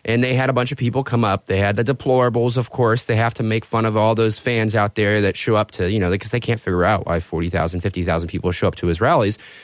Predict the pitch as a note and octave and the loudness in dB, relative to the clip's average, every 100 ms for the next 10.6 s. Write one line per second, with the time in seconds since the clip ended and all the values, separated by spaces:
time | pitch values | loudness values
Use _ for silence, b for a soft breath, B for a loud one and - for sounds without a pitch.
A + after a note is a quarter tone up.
0 | B B D3+ F3+ F#3 A2 E3 F3 G#3 G3+ | B B -2 2 2 0 0 0 0 2
1 | F3 D#3+ D3 D#3 D3+ D3 E3 D#3 D3+ D#3 | 2 2 0 -2 -2 -2 0 2 2 2
2 | B2+ C3 B2 A2+ A#2 D#3 B2 A2+ A#2+ - | 0 -2 0 0 0 0 0 0 -4 -6
3 | B2+ A#2 B2+ B2+ C3 C3+ A#2+ B2+ C3+ A#2+ | -6 -2 0 2 0 0 0 2 2 2
4 | A2+ A2+ - F#2+ F#2+ F#2+ - G2+ G2+ - | 2 -2 -2 -2 0 -2 -4 -4 -4 -4
5 | E2+ G#2+ - - - G3+ A3 A2+ - F#2 | -4 -6 -4 -4 0 2 2 0 -2 -6
6 | F2 B B B B F3 E3+ F3+ F3 E3+ | -6 B B B B -2 -2 0 2 2
7 | D#3+ - F#3+ F#3 D3+ F3+ C4+ C#4 E3+ - | 0 -2 0 0 0 0 0 0 -2 -2
8 | D#3 D3 C3+ _ _ _ B2 D#3+ D3+ E3+ | -2 0 -2 _ _ _ -2 0 2 0
9 | E3 - - F#3 E3 C#3 C3+ D3+ C#3+ A#2+ | 0 -4 -6 -2 0 2 2 2 2 0
10 | G2 - C3 C#3+ D#2 A2 | -4 -2 0 0 -2 -8